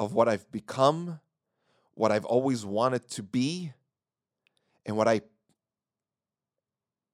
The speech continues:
and how proud I am to be the person I am. He represents all of that. That's why I went back as Cain.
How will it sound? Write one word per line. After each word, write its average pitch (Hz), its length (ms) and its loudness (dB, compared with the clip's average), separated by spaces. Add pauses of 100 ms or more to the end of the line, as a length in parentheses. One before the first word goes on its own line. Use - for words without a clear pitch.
(720)
and 113 300 0 (180)
how 113 160 -6
proud 135 360 4
I 123 100 4
am 107 280 -2
to - 140 -16
be 110 160 -4
the 104 80 -4
person 101 400 -8
I 90 160 -6
am. 80 260 -10 (1200)
He 170 120 -6
represents 131 520 0
all 110 320 0
of 90 140 -6
that. 76 220 -12 (1600)
That's 139 300 0
why 123 160 6
I 110 140 0
went 104 200 -4
back 98 240 -6
as - 140 -12
Cain. 82 320 -16